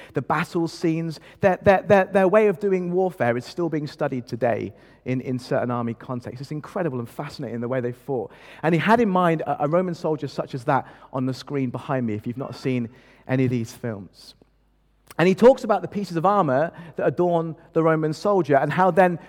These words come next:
we could think of these things as spiritual armor and how we as Christians could equip ourselves. So I want to briefly just look at some of these pieces of armor and what they could mean in a spiritual sense for us today. So,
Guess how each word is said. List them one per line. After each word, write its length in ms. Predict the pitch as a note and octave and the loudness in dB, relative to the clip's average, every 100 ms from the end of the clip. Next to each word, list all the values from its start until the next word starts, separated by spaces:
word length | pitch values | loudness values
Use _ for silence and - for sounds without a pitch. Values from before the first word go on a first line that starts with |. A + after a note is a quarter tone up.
| - | -4
we 80 | F3+ | -2
could 200 | F3+ F3 | 0 -2
think 220 | - B3+ | 2 4
of 80 | A3 | 4
these 160 | F#3 E3+ | 2 -2
things 300 | F3+ E3+ C#3+ | -4 -6 -4
as 100 | D3+ | -6
spiritual 640 | - - A#3 F3+ - D3 | -6 -2 -2 -2 -4 -6
armor 300 | - B2 A2+ | -4 -2 -2
and 120 | G2 | -4
how 180 | C#3+ E3 | -4 -2
we 180 | E3 E3+ | 2 2
as 100 | D#3 | 0
Christians 380 | - E3 D#3 C#3 | -6 -8 -6 -8
could 160 | D3 | -8
equip 240 | C3+ C3 A#2+ | -8 -8 -8
ourselves. 520 | A2 - - - - _ _ _ _ _ _ _ _ _ | -8 -10 -14 -18 -20 _ _ _ _ _ _ _ _ _
So 140 | F#3 | 4
I 40 | |
want 120 | G3 A#3+ | 4 4
to 40 | |
briefly 440 | E3+ A#3+ A#3 G3 | 4 2 2 -2
just 180 | E3 E3 | -4 -4
look 220 | F#3 G#3+ | 0 0
at 80 | F#3+ | -2
some 160 | F3+ D#3+ | -4 -2
of 60 | C#3+ | -2
these 120 | C3+ | -2
pieces 280 | - B2+ C3 | -4 -8 -6
of 100 | B2+ | -6
armor 320 | B2+ A2+ A2+ - - | -6 -6 -10 -14 -4
and 100 | D#3 | 0
what 140 | G#3 A#3+ | 2 2
they 80 | |
could 160 | B3+ G#3 | 0 0
mean 260 | A#3 G#3+ D3+ | -2 -2 -2
in 120 | E3 | -4
a 20 | |
spiritual 460 | D#3 F3+ E3+ E3 D#3 | -4 -4 -4 -4 -4
sense 480 | D#3 C#3+ - - _ _ _ _ | -4 -4 -6 -20 _ _ _ _
for 260 | - D3+ | -2 4
us 400 | D3 A#2 - - - _ _ | 4 4 -6 -18 -20 _ _
today. 420 | - C#3 C3+ G#2+ - - _ _ _ _ _ _ _ _ - - | 0 6 6 4 -6 -20 _ _ _ _ _ _ _ _ -20 -12
So, 440 | - G#3+ D#3 B2 | 4 6 6 2